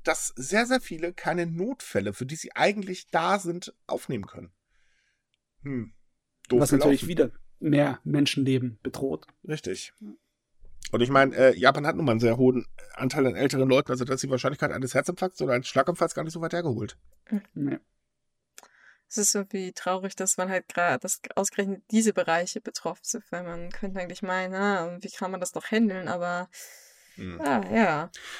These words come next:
Speaker 1: Naja, das Ding ist, man denkt immer, Japan ist so modern, weil die haben die modernste Technik und, und sind so fortschrittlich und so weiter.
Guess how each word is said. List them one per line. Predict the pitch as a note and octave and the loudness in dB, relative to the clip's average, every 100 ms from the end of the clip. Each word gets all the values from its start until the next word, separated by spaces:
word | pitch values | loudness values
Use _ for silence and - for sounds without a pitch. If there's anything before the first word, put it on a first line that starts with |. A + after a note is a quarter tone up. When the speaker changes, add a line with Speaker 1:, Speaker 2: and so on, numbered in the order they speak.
| - | 0
Speaker 1:
Naja, | C#3 E3+ | 6 6
das | E3 | 6
Ding | F#3 | 2
ist, | G3 - | 0 0
man | D#3+ | -2
denkt | C3+ F3 | -2 -2
immer, | E3 E3+ | 0 0
Japan | B2+ A#2+ - E3+ | 2 2 0 -4
ist | B2 | -4
so | - | -2
modern, | D3+ D3+ - B2 B2+ D3 E3 C#3+ | -2 -2 -4 -6 -2 0 0 -2
weil | C3+ | -4
die | C#3 B2+ | -4 -2
haben | D3 | 0
die | E3+ | 2
modernste | F3 E3 E3 F#3+ F#3 | 4 4 2 0 -2
Technik | - G3 - - F#3+ F3+ F3 | 0 0 0 -2 4 4 2
und, | - D#3 D#3 | -6 -4 -2
und | B2 D#3 | -2 -2
sind | E3+ | 0
so | F3+ | 2
fortschrittlich | E3 - F#3+ G3+ - F3 | 0 2 4 4 2 2
und | C#3+ | 0
so | C#3+ | -2
weiter. | C3 C3+ | 0 -2